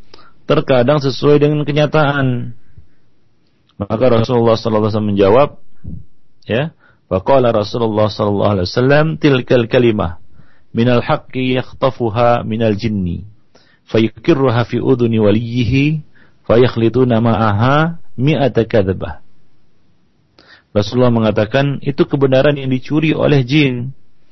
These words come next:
Lalu dibisikkannya, ya, dibisikkannya itu disampaikan dan dibisikkan kepada pengikut-pengikutnya, ya,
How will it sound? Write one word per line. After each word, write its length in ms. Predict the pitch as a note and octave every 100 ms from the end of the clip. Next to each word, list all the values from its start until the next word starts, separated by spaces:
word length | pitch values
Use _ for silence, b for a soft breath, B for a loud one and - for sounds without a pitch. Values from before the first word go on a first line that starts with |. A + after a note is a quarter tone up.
| - _ _ _
Lalu 320 | A#2 C#3 C3+
dibisikkannya, 760 | C3 B2 A2+ - C3 B2 C3+ D3+ D#3 D#3 D3+ D3 - - F#2+
ya, 320 | A#2 B2 - -
dibisikkannya 640 | G#2+ A2+ B2 - B2+ C#3
itu 80 | C#3
disampaikan 1040 | C3 B2+ B2 A#2+ C3 A#2 C#3 C#3+ C#3+ C#3+
dan 160 | - A#2
dibisikkan 560 | A#2+ A#2+ - - C#3
kepada 320 | B2+ A#2 B2 -
pengikut-pengikutnya, 1200 | - C3 B2+ C#3 - C3 - C#3+ - A2+ A2 A#2+ - - - - b b b b b -
ya, 200 | F#2+ A#2